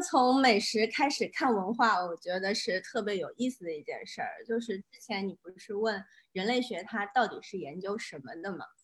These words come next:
那人类学它其实，嗯，特别广泛地说，就是跟人类社会相关的一切事情。那相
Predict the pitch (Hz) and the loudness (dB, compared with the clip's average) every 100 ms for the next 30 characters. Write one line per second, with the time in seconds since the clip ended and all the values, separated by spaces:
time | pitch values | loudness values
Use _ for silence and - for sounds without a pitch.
0 | _ _ - 220 - - 220 226 277 285 | _ _ -8 -8 -8 -2 2 2 2 0
1 | 311 254 294 - 226 233 202 196 - _ | -2 0 -4 0 0 0 0 0 -4 _
2 | _ _ _ _ _ _ _ _ - 202 | _ _ _ _ _ _ _ _ -8 -6
3 | 208 466 269 277 277 214 - - 320 226 | -2 0 4 4 4 0 2 0 2 2
4 | 233 220 214 226 196 202 196 160 185 196 | 0 0 0 -2 -4 -2 -2 -4 -6 -6
5 | 240 - 165 - 175 175 175 165 185 - | -6 -6 -6 -6 -4 -4 -4 -8 -10 -8
6 | 170 - 160 - - - - 247 254 247 | -6 -6 -8 -10 -18 -20 -12 -2 0 -2